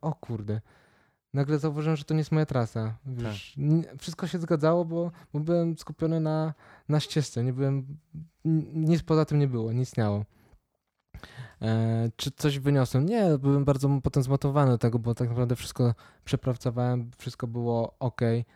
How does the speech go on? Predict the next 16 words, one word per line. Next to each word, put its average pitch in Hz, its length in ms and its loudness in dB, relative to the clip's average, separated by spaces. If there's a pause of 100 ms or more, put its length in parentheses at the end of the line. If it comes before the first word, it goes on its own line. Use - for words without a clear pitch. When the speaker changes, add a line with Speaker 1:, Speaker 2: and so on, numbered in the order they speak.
Speaker 1:
nastawienie 123 440 0
moje 120 200 0
było, 117 280 0
moja 120 260 2
motywacja. 117 400 -2
Ktoś - 200 -6
mi 131 200 4
zarzucał, 123 380 2
że 117 200 0
się 117 140 -8
nie 117 80 -2
koncentruję, 120 560 -2
że 113 100 -4
pajacuję 113 500 -2
przed - 240 -10
startem, 120 480 0